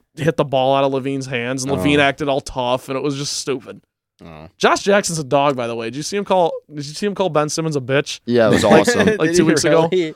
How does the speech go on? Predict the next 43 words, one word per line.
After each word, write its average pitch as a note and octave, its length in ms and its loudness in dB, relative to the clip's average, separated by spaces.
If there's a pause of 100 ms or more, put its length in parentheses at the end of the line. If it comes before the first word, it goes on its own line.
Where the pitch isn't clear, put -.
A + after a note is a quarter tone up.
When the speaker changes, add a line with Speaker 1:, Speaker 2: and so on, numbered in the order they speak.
Speaker 3:
He - 60 -8
said, C#3 120 4
Speaker 1:
Ben F#3+ 120 6
Speaker 3:
"Shut F3 140 6
up." - 60 6
Speaker 1:
Simmons G#3+ 80 4
Speaker 3:
He D#3 60 2
Speaker 1:
is D3 80 4
Speaker 3:
said, E3+ 100 6
Speaker 1:
com- G3+ 80 4
Speaker 3:
"Shut E3+ 200 2
up, D3 140 2
you C#3 120 -2
a C3+ 60 0
bitch." A#2 300 2
Speaker 1:
You're D#3+ 100 4
a - 20 -8
bitch, D#3+ 160 4
Speaker 3:
Then C#3+ 120 8
Speaker 1:
shut D3+ 100 4
up. D3 80 6
Speaker 3:
<laughs> - 0 -
Yeah, G#3 160 6
yeah, F3 180 6
yeah. D#3 260 6
It - 460 -2
was B2 120 0
Speaker 1:
Yeah, C#3+ 140 4
Speaker 3:
awesome. D#3+ 100 4
Speaker 1:
it D#3 40 6
was D3+ 100 0
great. D#3 140 4
He's, C#3 120 0
like, C#3+ 120 0
shaking C#3 180 -2
his A#2+ 80 -8
head. C3 160 -2
But D#3 100 4
anyways, G3+ 320 4
dude, F#3+ 160 2
the F#3 80 4
Pistons C4 460 0
are F#3 240 2